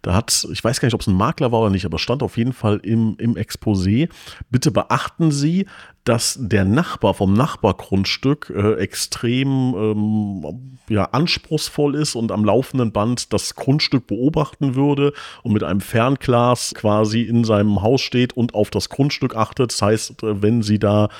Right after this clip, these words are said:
bauen möchten oder was auch immer tun auf diesem Grundstück, beachten Sie bitte,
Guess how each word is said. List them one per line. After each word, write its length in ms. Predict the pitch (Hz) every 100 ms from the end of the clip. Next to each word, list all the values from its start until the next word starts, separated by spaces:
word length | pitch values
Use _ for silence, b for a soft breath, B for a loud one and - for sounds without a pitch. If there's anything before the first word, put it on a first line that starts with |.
| B B -
bauen 320 | 117 143 131
möchten 400 | 120 - - 117
oder 180 | 104 101
was 140 | 101
auch 80 | 113
immer 180 | 120 117
tun 260 | - 117
auf 140 | 104 95
diesem 200 | 110 107
Grundstück, 460 | 110 101 110 101
beachten 440 | - 65 90 - 117
Sie 100 | 104
bitte, 360 | 98 - 104